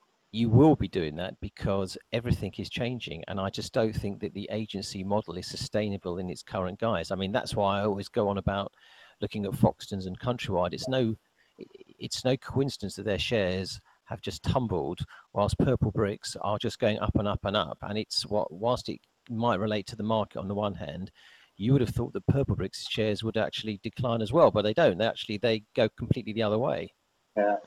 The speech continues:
Speaker 1: There are a few other
Speaker 2: Um,
Speaker 1: agents like that as well. So, I, you know, I, I, I'm, I'm a hundred percent agree with you.
Speaker 2: Yeah, no, complete. Not to, not to say there isn't room for, for agents in the marketplace, 'cause I,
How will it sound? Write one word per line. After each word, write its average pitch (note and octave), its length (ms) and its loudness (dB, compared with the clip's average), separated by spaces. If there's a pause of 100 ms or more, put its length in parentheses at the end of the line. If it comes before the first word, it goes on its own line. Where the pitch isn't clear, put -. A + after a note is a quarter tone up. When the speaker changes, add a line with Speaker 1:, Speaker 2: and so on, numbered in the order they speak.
(100)
Speaker 1:
There A2+ 100 -4
are A2 40 2
a G2+ 140 -8
few D3 120 8
other D3 160 12
Speaker 2:
Um, A#2+ 140 12
Speaker 1:
agents - 140 6 (320)
like A#2 160 -6
that A#2+ 40 0
as A2 80 -2
well. B2 300 4
So, A2+ 320 4
I, - 180 -2
you - 140 -4
know, A2 120 2
I, B2 340 2
I, - 40 0 (300)
I'm, A#2+ 260 0
I'm A#2+ 380 0
a E2+ 60 -2
hundred A#2+ 340 -2
percent G#2+ 280 0
agree C3+ 260 0
with F#2 120 -4
you. B1+ 180 -10 (1300)
Speaker 2:
Yeah, C3 220 12
no, B2 180 12
complete. D3 480 10
Not G#3 240 12
to, G#3+ 80 12
not G#3 220 12
to G3+ 100 10
say D#3+ 240 12
there C3+ 160 12
isn't C3+ 240 10
room C3 340 12
for, B2 400 10
for B2 300 10
agents A#2+ 400 8
in A2+ 40 -8
the A2 60 -6
marketplace, A2+ 480 6
'cause A#2+ 160 2
I, B2+ 120 12